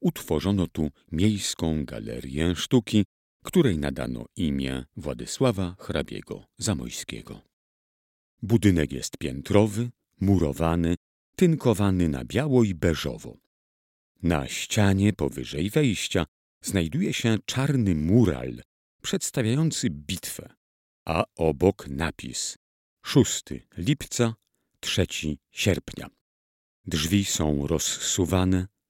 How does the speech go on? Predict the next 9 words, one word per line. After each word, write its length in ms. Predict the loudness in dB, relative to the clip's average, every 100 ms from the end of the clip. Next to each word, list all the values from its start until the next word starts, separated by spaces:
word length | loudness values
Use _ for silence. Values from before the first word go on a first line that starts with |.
| _ -10
szklane. 680 | -8 -4 -4 -2 -2 -6 -10 _ _ _ -2
Nad 160 | -2
wejściem 520 | 0 2 2 2 2 2
wisi 320 | 0 -4 -4
czarna, 420 | -2 -2 0 0
prostokątna 840 | 0 -2 0 0 2 0 0 -2
tablica 680 | 0 0 0 -4 -4 -6 -6
z 120 | -8 -8
napisem: 680 | -8 -6 -6 -2 -2 -2